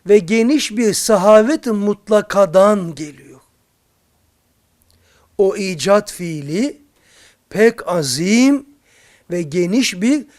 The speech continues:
sahavet-i mutlakadan geliyor. Evet, bir fiil var, icat fiili.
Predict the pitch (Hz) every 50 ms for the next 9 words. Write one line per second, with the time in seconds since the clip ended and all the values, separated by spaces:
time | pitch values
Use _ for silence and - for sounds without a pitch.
0 | _ - - - - - 180 175 170 170 170 175 202 262 262 - 220 185 180 180
1 | 175 - - 190 165 - 170 165 156 196 202 196 170 151 147 139 131 131 135 -
2 | _ _ _ _ _ _ _ _ _ _ _ - 208 202 190 185 175 151 - _
3 | _ _ _ _ _ _ _ 160 147 160 226 285 294 233 - - - 214 220 240
4 | 240 226 214 175 170 165 156 135 - 135 _ - 196 185 185 170 135 156 196 202
5 | 196 202 - - 170 156 139 123 - _ _